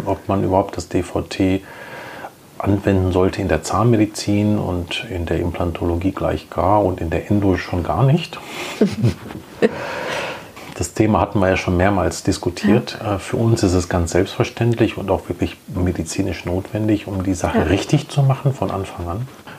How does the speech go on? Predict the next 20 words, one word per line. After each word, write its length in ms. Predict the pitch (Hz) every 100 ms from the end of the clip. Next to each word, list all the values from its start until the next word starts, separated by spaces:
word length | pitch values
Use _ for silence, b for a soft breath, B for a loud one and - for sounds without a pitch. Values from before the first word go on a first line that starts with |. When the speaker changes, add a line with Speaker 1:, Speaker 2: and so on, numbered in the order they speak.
| B - -
Speaker 1:
Aber 160 | -
ich 160 | 120 -
war 100 | 147
unsicher, 540 | 156 147 123 - 90 -
als 220 | 110 -
ich 160 | 107 -
meinen 160 | 101
Vortrag 320 | 95 127 127 -
geschrieben 500 | - - 123 139 117
habe, 340 | 127 - 87 - _ -
ob 260 | - -
ich 160 | 110 -
die 180 | 117 110
dort 260 | 107 107
nicht 280 | 123 131 -
zu 140 | -
sehr 180 | 120 120
belaste 480 | 104 92 98 - -
gedanklich 640 | 113 - 95 98 135 139
damit, 520 | - 101 107 113 -